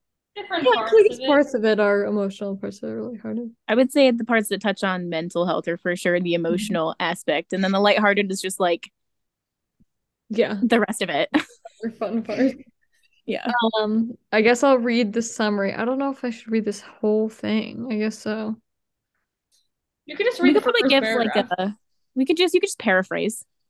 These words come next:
Speaker 2: Let's see. Some facts are indisputable. The sun rises in the east, sets in the west. Gravity exists. Indira doesn't like Ju. Ju doesn't like Indira. But what happens when these childhood enemies find the only thing they can rely on is each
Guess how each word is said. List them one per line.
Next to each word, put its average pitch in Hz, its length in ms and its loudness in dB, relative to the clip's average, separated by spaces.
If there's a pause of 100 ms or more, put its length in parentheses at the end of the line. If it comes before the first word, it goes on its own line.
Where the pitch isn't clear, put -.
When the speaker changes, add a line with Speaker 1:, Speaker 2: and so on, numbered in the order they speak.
(560)
Speaker 2:
Let's 233 240 2
see. 202 200 -2
Some 294 360 2
facts 269 480 0
are 220 220 2
indisputable. 226 800 -2
The 202 100 -2
sun 233 240 -2
rises 226 380 0
in 220 100 -2
the 202 80 -6
east, 220 420 -6
sets 208 300 -4
in 226 60 0
the 220 100 2
west. 202 460 0
Gravity 208 400 0
exists. 196 500 -4
Indira 233 500 4
doesn't 220 360 -2
like 202 240 -4
Ju. 196 300 0
Ju 220 320 -4
doesn't 202 340 -2
like 196 180 -4
Indira. 196 440 -4
But 202 120 -2
what 214 220 2
happens 220 440 -2
when 208 300 -4
these 196 260 -4 (400)
childhood 269 440 4
enemies 220 540 2
find 208 300 -2
the 196 40 -4
only 220 300 -4
thing 208 260 -4
they 196 120 -4
can 202 160 -6
rely 190 420 -4
on 151 200 -6
is 190 220 -10
each 190 180 -10